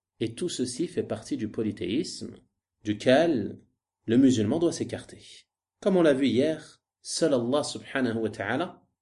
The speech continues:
peut nous préserver du mal. Il n'y a que lui qui est capable d'apporter le bien ou de repousser le mal. Le musulman, il doit donc s'écarter de ces choses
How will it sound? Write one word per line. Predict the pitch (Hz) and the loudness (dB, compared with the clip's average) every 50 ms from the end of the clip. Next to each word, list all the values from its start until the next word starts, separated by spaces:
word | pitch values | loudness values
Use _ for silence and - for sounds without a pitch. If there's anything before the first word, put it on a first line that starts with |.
| _ _ | _ _
peut | - 208 | -2 0
nous | 190 170 | 0 2
préserver | - - 180 170 160 151 131 147 151 | 2 2 0 0 2 0 0 0 -2
du | 123 113 | -2 -2
mal. | 95 85 80 78 76 - - _ _ _ _ _ _ _ - | -4 -4 -6 -10 -16 -20 -20 _ _ _ _ _ _ _ -2
Il | 139 | 0
n'y | 147 | 2
a | 156 | 2
que | 156 - 165 | 4 4 2
lui | 160 170 190 226 220 | 4 4 2 0 -2
qui | 226 - 165 | 0 2 2
est | 131 - | 2 2
capable | 156 143 143 160 170 202 185 143 110 98 95 - - - _ _ _ _ _ _ _ - | 2 0 2 2 2 2 2 0 -2 -2 -4 -6 -12 -20 _ _ _ _ _ _ _ 0
d'apporter | 104 156 160 156 165 160 - - 160 | 0 2 2 2 0 0 2 2 2
le | 139 139 131 | 4 4 4
bien | 127 151 208 240 | 2 2 2 4
ou | |
de | 226 202 | 4 4
repousser | 170 156 147 - 151 - - 139 | 2 2 0 -2 -6 -6 -4 -4
le | 120 110 | -4 -4
mal. | 101 90 - - 85 - _ _ _ _ _ _ _ _ - | -4 -6 -8 -12 -16 -20 _ _ _ _ _ _ _ _ -8
Le | 104 107 | -4 -2
musulman, | 113 120 117 127 123 120 113 120 131 185 190 - - _ _ _ _ _ | -2 0 0 2 0 0 0 -2 -2 -4 -8 -12 -18 _ _ _ _ _
il | 113 107 110 | -6 0 2
doit | 117 113 | 2 2
donc | 123 117 117 | 2 0 -2
s'écarter | - - 185 180 - 160 - - - 165 | -2 -4 -6 -4 -4 -6 -6 -2 -2 0
de | 123 123 | 0 0
ces | 120 - 117 | 0 -2 -4
choses | 110 - - 156 190 98 98 98 - - - | -6 -4 -2 -2 -2 -2 -4 -8 -12 -16 -20